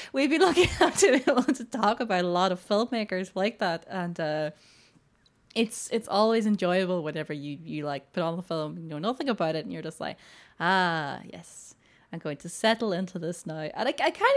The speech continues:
of, I felt it a bit while watching Tampopo as well, and, like, how, like, that film was so different to this, uh, completely bananas, but I felt very, like, uh, in, he was in control of his vision,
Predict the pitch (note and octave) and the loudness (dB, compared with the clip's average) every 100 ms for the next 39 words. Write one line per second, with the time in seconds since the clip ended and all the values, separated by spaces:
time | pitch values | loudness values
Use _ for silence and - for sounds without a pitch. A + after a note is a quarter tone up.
0 | G#4+ - - D#4+ - F#4+ A4+ F#4 C4+ A#3 | 4 0 0 0 4 2 4 2 2 0
1 | A3 G3+ F#3+ E3+ F3 F#3 F#3 E3 F#3 E3 | 0 0 0 2 0 0 -6 -4 -4 -4
2 | - F#3+ F#3 F3+ E3+ D3+ E3 E3+ E3 D#3+ | -2 -4 -2 -4 -4 -2 0 2 0 -2
3 | E3 D#3+ F3+ F3+ E3+ D#3+ - - - A3 | -4 -4 0 0 0 -4 -12 -16 -6 0
4 | E4 D#4 C#4+ A3 F3 - _ - - F4+ | 0 2 4 4 0 -8 _ -12 -4 0
5 | G#4 G3 - F3+ E3+ A3 B3+ - - - | 2 0 -6 -10 -4 -2 -2 -8 -20 -20
6 | - - G3+ D4 C#4 G#4+ G4+ G3+ - F3+ | -14 -6 -4 -4 -2 -2 0 -4 -4 -2
7 | F3 G3+ G#3+ - _ _ - G#3 - - | -2 -2 -4 -8 _ _ 0 0 0 -20
8 | - _ _ - A#3+ - D4+ C4+ - B3 | -20 _ _ -2 0 4 2 2 4 6
9 | A3+ G#3+ F#3+ - _ - G3 F3 F3 - | 6 4 -2 -6 _ -8 -4 -4 -6 -20
10 | _ _ - F#3+ E3 - - _ _ _ | _ _ -8 -4 -4 -6 -10 _ _ _
11 | _ _ - A#3 G#3+ G3+ F#3 _ G#3+ G#3+ | _ _ 0 2 2 0 -4 _ -6 -2
12 | A3 A3+ A3 G3+ - G#3 G3+ E3+ E3 D#3+ | -2 -2 -2 -2 0 0 0 -2 -4 -4
13 | D#3 F3 - - | -2 -2 -4 -10